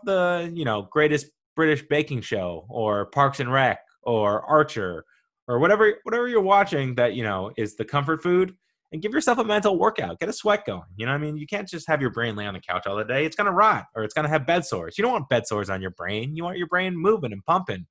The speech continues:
doing push-ups and flexing. And this is a beautiful ex-, experience. I pro-, I pinky promise you that you're gonna watch it. You're gonna wanna talk to me about it. So, oh, and also Clancy has a pet dog, and he, they have,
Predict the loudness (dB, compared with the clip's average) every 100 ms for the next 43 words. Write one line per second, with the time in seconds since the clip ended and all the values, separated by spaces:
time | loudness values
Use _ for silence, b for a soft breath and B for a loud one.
0 | _ _ -6 -4 0 2 2 0 -8 -12
1 | _ -2 -2 -2 -18 _ _ _ _ _
2 | -4 -2 0 -2 -2 -6 -6 -6 -6 -10
3 | -14 -14 -14 -8 -4 -2 -2 -6 -12 -10
4 | -2 -2 0 -6 -8 -12 -10 -12 -4 0
5 | 0 -2 -4 -6 -4 -4 -4 -6 _ -2
6 | 0 2 2 2 -2 -8 -6 -6 -2 -2
7 | -4 -10 -18 -20 _ _ _ _ _ _
8 | -2 6 6 6 4 4 4 4 4 4
9 | 4 2 0 _ _ _ -2 0 2 2
10 | 2 0 -2 -2 4 6 6 4 -2 _
11 | _ _ -6 -4 -2 -2 -4 -8 _ _
12 | -12 -12 -4 0 2